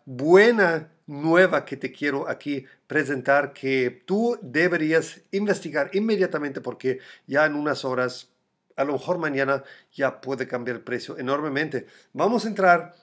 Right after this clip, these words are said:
en los mercados. Bitcoin otra vez con una pequeña caída, once mil quinientos sesenta y cuatro.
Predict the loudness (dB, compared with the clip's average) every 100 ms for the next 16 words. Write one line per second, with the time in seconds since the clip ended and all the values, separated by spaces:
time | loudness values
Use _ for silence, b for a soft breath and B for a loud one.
0 | _ -2 -2 -4 -12 _ _ -4 -2 0
1 | -2 0 0 0 -4 0 0 0 0 0
2 | 0 -4 0 0 -2 -6 -6 -2 -4 -4
3 | -4 -4 -2 -2 -2 -4 -4 -6 -8 -8
4 | -10 -12 -10 -10 -4 -4 0 0 0